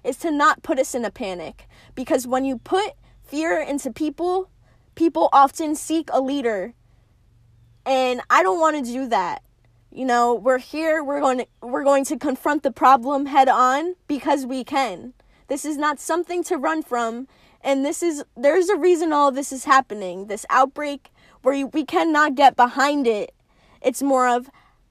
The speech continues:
how do we control it now? Because, like many other problems in the world, we have had other people try to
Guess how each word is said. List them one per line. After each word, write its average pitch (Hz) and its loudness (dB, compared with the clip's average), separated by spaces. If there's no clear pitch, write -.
how 339 6
do 311 0
we 302 -2
control 285 4
it 240 0
now? 190 -6
Because, 294 0
like 269 4
many 294 0
other 294 -2
problems 311 2
in 285 -4
the 254 -2
world, 240 0
we 311 -2
have 330 2
had 311 2
other 359 2
people 311 2
try 311 4
to 277 -2